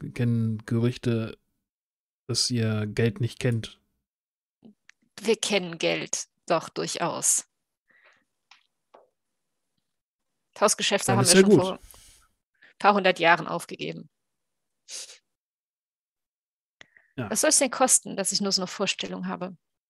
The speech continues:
Speaker 1: Das kann ich jetzt noch nicht sagen. Kommt drauf an, wie viele, wie viel Material ich verwenden muss.
Speaker 2: Okay, gut. Dann sehen wir uns
Speaker 1: Rechnet
Speaker 2: heute
Speaker 1: mal
Speaker 2: Abend.
Speaker 1: mit ein paar Silberlingen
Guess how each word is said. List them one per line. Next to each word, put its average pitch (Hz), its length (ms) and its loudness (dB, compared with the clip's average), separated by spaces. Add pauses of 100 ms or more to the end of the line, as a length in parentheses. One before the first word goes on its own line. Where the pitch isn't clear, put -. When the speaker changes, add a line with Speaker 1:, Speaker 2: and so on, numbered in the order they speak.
(1040)
Speaker 1:
Das 165 180 2
kann 170 140 2
ich 156 80 8
jetzt 160 180 4
noch 151 80 6
nicht 143 180 6
sagen. 127 440 4
Kommt 135 280 -2
drauf 131 200 2
an, 131 220 2
wie 127 100 4
viele, 117 600 0 (500)
wie 131 100 -8
viel 131 140 0
Material 123 460 2
ich 120 100 -2
verwenden 113 380 -4
muss. 110 380 -4 (1080)
Speaker 2:
Okay, - 340 -14 (580)
gut. - 320 -4 (1300)
Dann 180 120 -12
sehen 190 180 -6
wir 156 60 2
uns 147 140 2
Speaker 1:
Rechnet 139 120 4
Speaker 2:
heute 254 100 4
Speaker 1:
mal 139 80 8
Speaker 2:
Abend. 135 80 8
Speaker 1:
mit 131 120 4
ein 127 160 -2
paar 123 160 2
Silberlingen 113 680 0